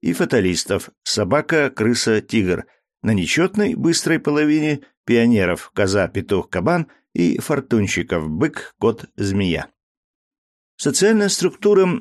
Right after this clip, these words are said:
объясняет, как взаимодействует человек с пространством, сжимается, растекается или желает сохранить сферу обитания стабильной.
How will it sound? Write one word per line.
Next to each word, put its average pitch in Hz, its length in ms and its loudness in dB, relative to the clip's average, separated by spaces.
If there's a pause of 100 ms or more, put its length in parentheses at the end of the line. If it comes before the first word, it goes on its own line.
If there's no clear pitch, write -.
(120)
объясняет, 143 680 0
как 139 200 2
взаимодействует 127 880 2
человек 120 460 2
с - 80 -8
пространством, 117 960 -2 (340)
сжимается, 110 680 0
растекается 120 760 0
или 120 380 0
желает 110 360 2
сохранить 113 460 0
сферу 107 300 2
обитания 101 520 0
стабильной. 82 680 -4